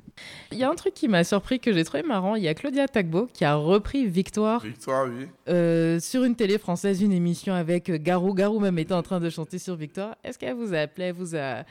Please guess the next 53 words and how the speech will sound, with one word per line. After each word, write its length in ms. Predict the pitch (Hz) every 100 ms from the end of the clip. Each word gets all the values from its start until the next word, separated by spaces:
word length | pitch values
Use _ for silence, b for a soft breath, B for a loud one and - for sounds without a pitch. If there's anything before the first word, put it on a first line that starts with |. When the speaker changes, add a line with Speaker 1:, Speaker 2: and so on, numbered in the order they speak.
| B 131
Speaker 2:
Non, 160 | 156 160
Speaker 1:
elle 60 |
vous 40 | 196
Speaker 2:
au 20 |
Speaker 1:
a 60 | 190
Speaker 2:
fait, 60 | 180
Speaker 1:
passé 180 | 170
un 100 | 190
coup 140 | 180 180
de 60 |
fil 260 | - 190 165 -
Speaker 2:
oh, 140 | 254 131
Speaker 1:
avant ? 300 | 131 156 139
Speaker 2:
non, 340 | 143 160 175 170
on 40 |
n'avait 300 | 147 120 120
pas 260 | 113 147 139
besoin 320 | 123 120 127
de 140 | 117
ça 200 | - 123
parce 320 | 120 113 - -
que 200 | 139 170 _
elle-même, 440 | 165 170 160 160 180 _ -
on 80 | 127
l'avait 260 | 131 135 160
vue 220 | 135 143
pour 180 | - -
faire 540 | 139 131 131 135 143 - _ 131
un 100 | 131
duo 280 | 104 117 113
avec 280 | 101 101 -
elle. 140 | 95 87 -
Elle 140 | 120
a 80 | 117
dit 100 | 117
qu'elle 160 | 117 113
savait 240 | 101 95
pas 160 | 87 104
chanter. 320 | - 90 104
On 80 | 92
lui 140 | 98
a 60 | 90
dit 120 | 92
non, 220 | 85 113 - _
ça 160 | - 95
fait 220 | - 90
rien. 180 | 90 104 _ -
On 80 | 95
a 40 |
une 120 | 101
chanson 340 | 123 92 - 92
pour 180 | - 98
toi 180 | -